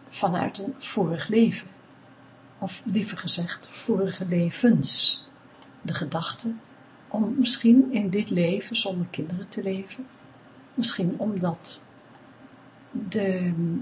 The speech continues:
het krijgen van kinderen al helemaal vervuld is in zoveel incarnaties. Misschien is het wel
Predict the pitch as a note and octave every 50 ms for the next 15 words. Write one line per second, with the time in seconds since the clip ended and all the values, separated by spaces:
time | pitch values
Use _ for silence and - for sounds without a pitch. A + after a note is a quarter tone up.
0 | - - - - - - - - - - - - - - - - - - - -
1 | - - F3 F3+ F#3+ G3+ G3 - - - - E3 C#3+ - - - A#3 A3+ G3+ F3+
2 | E3 - - - F#3+ F#3 G3 F3+ - - - F#3 G#3 A3+ B3 A#3 A3 G#3 F#3+ F#3
3 | F3 - - - - - - F3 F3+ G3 - - - - - - - - - -
4 | - - - - - - - - - - A3+ A3 A3 C4+ D4 C4+ - A#3+ A#3+ B3+
5 | B3+ B3+ - G#3 G#3 G3+ - F#3+ F#3 F3 - F3 E3 E3 E3 E3+ G3 - - -
6 | A#3 F3+ - - - - - - - - - - - - - - - - - -
7 | - - - - - - - - - - - - - - - - - - - -
8 | - - A#3+ A3+ - - B3+ A#3 A3+ A3+ A3 - A3+ - - G#3+ G3+ G#3 G3 -